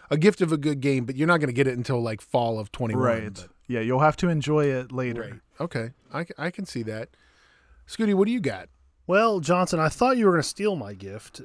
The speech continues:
Speaker 3: um, and, uh, I would like to give all of our football fans, uh, something that they would cherish for the rest of their lives.
Speaker 2: Okay.
Speaker 3: Something that, uh,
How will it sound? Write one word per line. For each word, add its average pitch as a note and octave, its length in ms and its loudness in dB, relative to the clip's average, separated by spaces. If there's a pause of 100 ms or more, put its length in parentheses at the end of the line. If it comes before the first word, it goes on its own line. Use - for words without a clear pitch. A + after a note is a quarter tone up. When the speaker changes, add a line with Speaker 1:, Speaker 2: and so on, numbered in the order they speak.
(120)
Speaker 3:
um, A#2+ 640 2
and, A#2+ 420 0
uh, A2+ 280 -4
I D3 100 2
would A3+ 160 4
like F#3+ 180 0
to C#3 100 -8
give A#2 600 -4
all A#2+ 240 0
of A2 100 -4
our G#2+ 320 0
football A2 540 -4
fans, A2 640 -12 (580)
uh, A2+ 160 2
something F#3+ 420 0
that D#3 140 2
they D3+ 120 0
would B2+ 160 0
cherish D#3+ 680 2 (360)
for - 180 -2
the C3+ 80 4
rest C3 200 2
of A#2+ 60 -6
their G#2 100 -2
lives. F2+ 540 -10
Speaker 2:
Okay. B2 540 -6
Speaker 3:
Something E3+ 560 -2
that, C#3+ 500 0
uh, A2 520 0